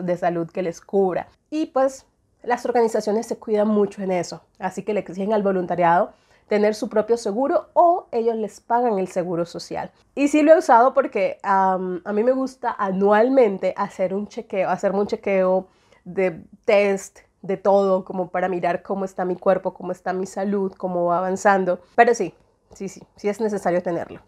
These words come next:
Y sí lo recomiendo muchísimo, incluso si vienen de voluntarios o si vienen de turistas,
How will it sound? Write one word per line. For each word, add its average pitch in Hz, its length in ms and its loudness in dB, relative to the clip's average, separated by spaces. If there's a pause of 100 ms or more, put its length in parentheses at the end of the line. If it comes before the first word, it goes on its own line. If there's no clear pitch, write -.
(120)
Y 175 240 -10
sí 202 180 -6
lo 202 120 4
recomiendo 180 560 -2
muchísimo, 190 520 -4
incluso 220 460 2
si 240 120 -4
vienen 190 220 -4
de 220 60 0
voluntarios 185 760 0
o 202 140 0
si 196 140 -10
vienen 202 400 -4
de 214 220 0 (420)
turistas, 240 760 0